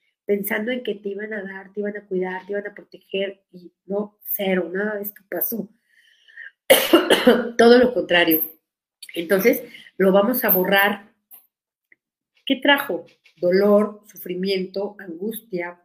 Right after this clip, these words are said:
pena, rencor, sentimientos heridos, traumas, violencia, hijos traumados, en fin, vamos a borrar todo <coughs> de manera total, completa y permanente,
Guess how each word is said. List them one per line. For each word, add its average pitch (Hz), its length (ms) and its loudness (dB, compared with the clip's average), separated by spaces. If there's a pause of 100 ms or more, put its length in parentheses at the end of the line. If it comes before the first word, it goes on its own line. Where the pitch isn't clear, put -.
pena, 190 540 -6
rencor, 196 800 -4 (1000)
sentimientos 208 920 -4
heridos, 196 640 -6 (420)
traumas, 220 880 0
violencia, 202 1040 -4 (440)
hijos 233 380 -6
traumados, 202 920 -4
en 185 160 -10
fin, 196 300 -10
vamos 233 280 -10
a 220 60 -6
borrar 214 440 -10
todo 240 360 -2 (720)
<coughs> - 800 4
de 185 80 0
manera 202 480 -4
total, 226 680 -6
completa 196 400 -10
y - 40 -20
permanente, 202 760 -6